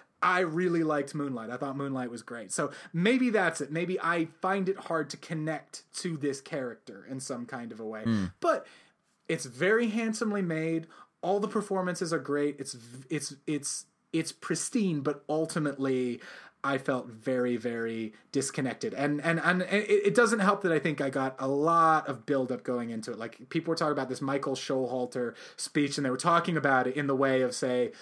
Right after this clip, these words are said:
Speaker 1: Michelle Williams in, um, uh, Manchester by the Sea, where it's, like, this show-stopping moment where you're kind of like,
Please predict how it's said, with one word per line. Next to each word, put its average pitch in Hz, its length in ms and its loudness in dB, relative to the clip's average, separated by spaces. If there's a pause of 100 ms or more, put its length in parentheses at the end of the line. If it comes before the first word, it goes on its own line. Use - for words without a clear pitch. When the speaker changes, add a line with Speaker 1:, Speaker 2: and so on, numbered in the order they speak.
(260)
Speaker 1:
Michelle 139 400 2
Williams 139 680 2
in, 127 440 -2
um, 117 520 -4 (720)
uh, 131 340 4
Manchester 135 400 0
by 131 160 2
the 120 80 -2
Sea, 127 380 0 (240)
where 135 120 2
it's, 131 120 0
like, 135 160 0
this 135 140 2
show-stopping 151 880 4
moment 120 440 0 (280)
where 135 120 2
you're 131 140 2
kind 135 260 0
of 120 120 -2
like, 123 260 -2